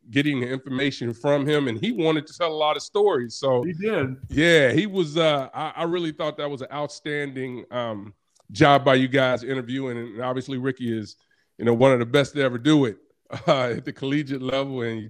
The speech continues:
Speaker 1: talk about his pro career, he's done some great things at that level too, and just a, um, really a, a, a, a interesting figure when you, when you talk about, you know, athletics and, you know, football, and just, I know he had all these other interests and different things like that, but it,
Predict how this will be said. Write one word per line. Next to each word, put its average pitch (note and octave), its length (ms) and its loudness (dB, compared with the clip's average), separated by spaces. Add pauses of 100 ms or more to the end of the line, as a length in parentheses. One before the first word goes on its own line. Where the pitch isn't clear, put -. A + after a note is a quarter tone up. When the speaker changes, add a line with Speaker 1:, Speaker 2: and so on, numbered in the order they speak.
Speaker 1:
talk C3+ 180 -4
about B2+ 200 2
his A#2+ 100 -4
pro C#3+ 220 -2
career, C3 340 -4
he's A2+ 160 -6
done C3 220 -6
some B2 140 -20
great C#3 240 -8
things C#3 240 -6
at A#2 120 -10
that D3 200 2
level A#2 240 -2
too, D3+ 380 -2 (420)
and A#2+ 160 0
just D3 340 4
a, C3+ 220 4
um, A2+ 360 -2 (840)
really A3 460 0
a, C#3 380 -2 (120)
a, - 240 -12 (400)
a, - 100 -10 (120)
a D3 140 -2 (160)
interesting G3 600 4
figure B2 600 0
when B2 240 2
you, A#2+ 100 -2 (100)
when A#2+ 180 2
you A#2 60 -2
talk C#3 280 2
about, A#2+ 400 4 (100)
you C3 120 -8
know, F#2 120 -6 (100)
athletics C3 680 0
and, F#2+ 220 -12 (400)
you - 60 -16
know, F#2 160 -16 (100)
football, C3+ 640 8
and G#2+ 300 -2
just, A#2 280 -4
I A#2+ 80 -6
know D#3 160 -2
he D3+ 80 2
had D3+ 180 2
all D3 160 -2
these C#3 140 -4
other C3+ 180 -2
interests C3+ 480 -6
and A#2 140 -12
different B2 260 -6
things D3+ 260 -2
like A#2 220 -2
that, A2+ 220 -2
but A2+ 120 -4
it, B2 140 -18